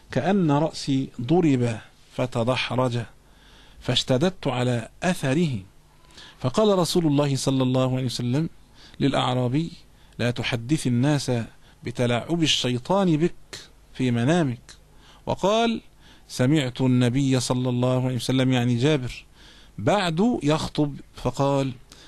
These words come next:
لا يحدثن أحدكم بتلاعب الشيطان به في منامه. لا يحدثن أحدكم بتلاعب الشيطان به في منامه.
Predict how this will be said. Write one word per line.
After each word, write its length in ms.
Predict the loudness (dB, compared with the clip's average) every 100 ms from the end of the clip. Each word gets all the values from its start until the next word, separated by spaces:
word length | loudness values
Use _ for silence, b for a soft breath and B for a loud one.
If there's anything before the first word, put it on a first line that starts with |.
| B -4
لا 320 | 0 2 2
يحدثن 960 | 0 0 -4 -2 -2 0 2 2 -2
أحدكم 800 | -6 -6 -4 -2 -2 -2 -2 -4 -6
بتلاعب 680 | -2 0 0 -2 -2 0
الشيطان 760 | 2 0 -2 -2 -2 0 2 2
به 280 | 2 2 0
في 200 | 0 -2
منامه. 800 | -2 -2 -4 -6 -8 -10 -12 -14 -18 -20 b b b b b
لا 200 | -2 0
يحدثن 880 | 2 0 -2 0 -2 2 2 4 2
أحدكم 760 | -4 -6 -4 -2 -2 -2 -4 -6 -14
بتلاعب 540 | -6 -4 -2 0 0 2
الشيطان 760 | 2 0 -2 -2 0 2 2
به 280 | 2 2 0 0
في 180 | -2
منامه. 680 | -2 -2 -4 -6 -6 -6 -8